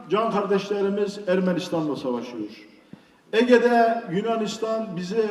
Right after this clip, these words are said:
Antalya Körfezi'ne hapsetmek istiyor. Nereye baksanız düşman. Amerika Birleşik Devletleri'nde dünden beri şu başkan oldu, bu başkan oldu, şu seçilirse Türkiye yakın. Türk'ün Türk'ten başka dostu yoktur. Bizi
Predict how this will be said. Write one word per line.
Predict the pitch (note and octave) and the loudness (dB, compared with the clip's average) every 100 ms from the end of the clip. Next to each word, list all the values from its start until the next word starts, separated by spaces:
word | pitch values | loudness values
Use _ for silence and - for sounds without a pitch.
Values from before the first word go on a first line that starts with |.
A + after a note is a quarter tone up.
| - | -2
Antalya | F#3 F3+ G#3 G3 F3+ | -2 -2 0 0 0
Körfezi'ne | F#3+ D#3 D#3+ D#3 E3 | 0 0 0 0 0
hapsetmek | D#3+ C#3+ - C3+ C3+ B2 A#2 | -2 -4 -4 -4 -4 -4 -4
istiyor. | - A#2+ A2 - - - - _ | -6 -8 -8 -10 -16 -20 -20 _
Nereye | D#3+ B3 D4+ B3+ A#3 | 0 4 6 6 6
baksanız | A3+ - A#3 A3+ G#3+ | 4 0 -2 -2 -4
düşman. | F3 - F3 C3 - - - - - | -8 -6 -4 -6 -6 -14 -20 -20 -2
Amerika | G3 A#3 B3+ A#3 B3 | 2 4 4 4 4
Birleşik | A3+ G#3+ - - | 4 2 2 0
Devletleri'nde | G#3 G3 - F3 F3 D#3+ | 2 2 2 0 2 0
dünden | G3 A3+ A3+ | 0 0 0
beri | G3+ F#3+ E3+ | 2 4 4
şu | B3+ G#3+ | 2 2
başkan | F#3 - G3 | 2 2 0
oldu, | G3 F#3+ G3+ G3 | 0 2 2 2
bu | G3+ | 0
başkan | F3+ - F3+ F3 | 0 0 -4 -2
oldu, | E3+ G3 | -2 -2
şu | F#3+ A#3 | -4 -6
seçilirse | G3+ F#3 F3+ E3 G#3 | -6 -6 -6 -4 -4
Türkiye | - E3 G#3 F3 | -4 -4 0 0
yakın. | D3+ D3+ - - - - - _ - | 0 0 -4 -8 -16 -20 -20 _ 2
Türk'ün | C#4 C#4 C4 C#4 C4+ B3+ - - - | 6 6 8 6 6 2 -2 -6 0
Türk'ten | A#3+ - B3 A#3 | 0 4 4 4
başka | A3+ F#3 G#3+ | 2 2 4
dostu | G3 F#3+ G3+ G3+ | 6 4 4 6
yoktur. | G#3 - C#3 - - - - - - - - - - - - - G3+ | 6 6 4 2 -4 -6 -4 -2 2 2 2 2 4 4 4 6 6
Bizi | A3+ C#4+ | 8 10